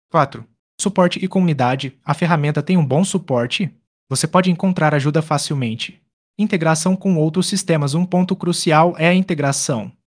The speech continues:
A ferramenta que você escolher deve se conectar bem com outros sistemas que você já utiliza. Por exemplo,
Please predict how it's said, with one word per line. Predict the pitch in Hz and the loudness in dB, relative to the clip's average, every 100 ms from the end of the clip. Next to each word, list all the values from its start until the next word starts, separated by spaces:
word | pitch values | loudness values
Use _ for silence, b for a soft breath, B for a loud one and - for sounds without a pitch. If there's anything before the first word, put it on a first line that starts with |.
| _ | _
A | 131 | -4
ferramenta | - 160 180 175 165 | 2 4 4 2 0
que | 156 | -2
você | 180 175 | -2 0
escolher | 190 - 208 190 170 | 0 0 2 4 4
deve | 156 160 | 2 2
se | - | -2
conectar | - 190 190 - 170 160 | 0 0 0 2 2 2
bem | 143 190 | 2 2
com | 196 | 2
outros | 160 180 208 - | 2 2 0 0
sistemas | 214 - 175 175 170 | -2 0 2 2 0
que | 185 | -2
você | 180 196 | 0 0
já | 202 185 | 2 2
utiliza. | 214 220 147 120 107 - - _ _ _ | 2 0 0 0 -4 -10 -20 _ _ _
Por | 156 | 0
exemplo, | 151 180 190 170 | 2 2 2 -2